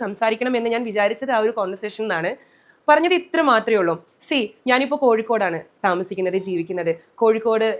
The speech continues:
എൻ്റെ ഒരു ഫാമിലി ആയിട്ട്, എൻ്റെ മക്കളും ജോപ്പനും നിയമോളും ഒക്കെ ആയിട്ട് ഞാൻ കഴിഞ്ഞ ഒരു രണ്ട് മൂന്ന് വർഷമായിട്ട് ഇപ്പോൾ മാറി താമസിക്കുന്ന, അതിന് മുമ്പ് ഒരു ആറേഴ് കൊല്ലം ജോപ്പൻ്റെ കുടുംബത്തിൽ തന്നെയാണ് ഞാൻ ജീവിച്ചിട്ടുണ്ടായിരുന്നത്. So ചുരുക്കി പറയുകയാണെങ്കിൽ കോഴിക്കോട് ഞാൻ വന്നിട്ട് ഒൻപത് വർഷമായി.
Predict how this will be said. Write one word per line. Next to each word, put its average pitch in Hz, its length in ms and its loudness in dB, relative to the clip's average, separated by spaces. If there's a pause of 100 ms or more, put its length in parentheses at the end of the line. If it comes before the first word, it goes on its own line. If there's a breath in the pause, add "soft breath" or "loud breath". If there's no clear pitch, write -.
എൻ്റെ 214 240 2
ഒരു 214 180 0
ഫാമിലി 185 400 -2
ആയിട്ട്, 175 220 -2 (100)
എൻ്റെ 180 200 -2
മക്കളും 196 320 -6 (100)
ജോപ്പനും 190 420 -4 (280 loud breath)
നിയമോളും 233 440 2
ഒക്കെ 233 220 -4
ആയിട്ട് 202 280 0 (300 loud breath)
ഞാൻ 220 80 0 (100)
കഴിഞ്ഞ 208 240 0 (160)
ഒരു 202 160 0
രണ്ട് 196 220 -2
മൂന്ന് 190 220 -4
വർഷമായിട്ട് 190 540 -6
ഇപ്പോൾ 196 200 -4
മാറി 190 280 -4
താമസിക്കുന്ന, 208 440 -4
അതിന് 208 180 -4
മുമ്പ് 220 240 0 (380 loud breath)
ഒരു 220 120 2 (120)
ആറേഴ് 220 320 2
കൊല്ലം 214 260 -2
ജോപ്പൻ്റെ 214 360 -4
കുടുംബത്തിൽ 196 360 -4
തന്നെയാണ് 180 320 -2
ഞാൻ 180 140 -6
ജീവിച്ചിട്ടുണ്ടായിരുന്നത്. 165 680 -6 (420 soft breath)
So 269 60 4 (300)
ചുരുക്കി 233 260 -6
പറയുകയാണെങ്കിൽ 262 360 2 (100)
കോഴിക്കോട് 240 380 0
ഞാൻ 240 120 -4
വന്നിട്ട് 220 280 -2
ഒൻപത് 214 360 -6
വർഷമായി. 160 460 -4